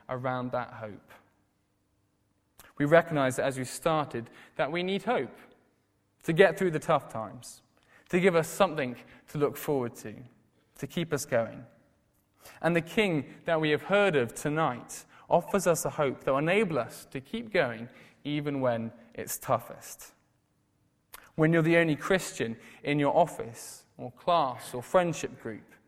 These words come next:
when it's countercultural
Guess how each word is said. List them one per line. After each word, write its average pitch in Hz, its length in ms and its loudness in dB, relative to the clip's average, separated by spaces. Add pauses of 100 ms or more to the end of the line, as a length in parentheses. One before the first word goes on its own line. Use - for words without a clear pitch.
(800)
when 170 160 4
it's 156 300 -4 (100)
countercultural 151 1040 0